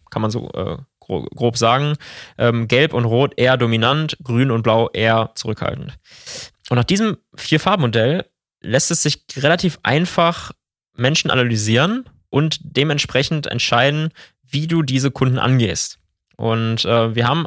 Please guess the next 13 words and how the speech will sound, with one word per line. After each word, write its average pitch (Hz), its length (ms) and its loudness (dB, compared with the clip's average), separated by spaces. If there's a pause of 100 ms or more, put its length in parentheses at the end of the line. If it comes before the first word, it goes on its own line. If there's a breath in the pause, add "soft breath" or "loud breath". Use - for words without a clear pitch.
einfach 135 400 -2
für - 200 -12 (140)
alle 190 360 0 (120)
vier 175 640 -4
Persönlichkeitsfarben 127 960 -2 (440 soft breath)
haben 135 160 2
wir 143 140 4
Argumente 123 400 2
auf 113 80 2
der 117 140 2
Website, 131 420 0
die 120 100 -4
überzeugen. 127 600 0